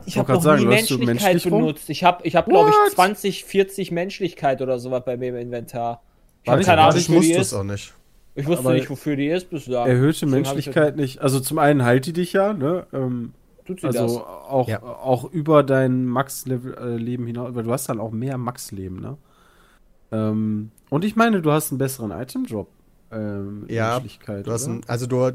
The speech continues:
Speaker 3: wenn du Menschlichkeit
Speaker 1: Ja,
Speaker 3: benutzt,
Speaker 1: man
Speaker 3: Jay,
Speaker 1: braucht
Speaker 3: hast du
Speaker 1: das
Speaker 3: oben links
Speaker 1: schon.
Speaker 3: so ein, so ein, eine Zahl, die geht dann hoch. Bis zehn erhöht die deinen Drop-Rate von, von Items.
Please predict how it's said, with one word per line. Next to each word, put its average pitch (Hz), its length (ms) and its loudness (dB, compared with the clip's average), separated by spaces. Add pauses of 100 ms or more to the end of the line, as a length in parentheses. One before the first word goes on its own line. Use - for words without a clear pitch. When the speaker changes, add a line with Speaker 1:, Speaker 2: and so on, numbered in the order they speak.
Speaker 3:
wenn 147 120 2
du 147 60 0
Menschlichkeit 156 500 -2
Speaker 1:
Ja, - 40 -4
Speaker 3:
benutzt, 135 460 2
Speaker 1:
man 123 80 -6
Speaker 3:
Jay, 160 140 6
Speaker 1:
braucht 156 80 6
Speaker 3:
hast - 160 2
du - 20 2
Speaker 1:
das 156 80 4
Speaker 3:
oben 156 100 0
links 156 220 2
Speaker 1:
schon. 107 80 -4
Speaker 3:
so 139 100 0
ein, 123 320 -6
so 123 200 -8
ein, 117 280 -8 (100)
eine 120 120 -6
Zahl, 139 560 0 (360)
die 120 60 -8
geht 117 200 -2
dann 113 200 -2
hoch. 117 400 -6 (260)
Bis - 340 -6
zehn 143 320 2
erhöht 127 340 -2
die 123 100 -4
deinen 113 560 -4
Drop-Rate 110 1040 -8
von, 101 260 -10
von - 200 -14
Items. 98 460 -12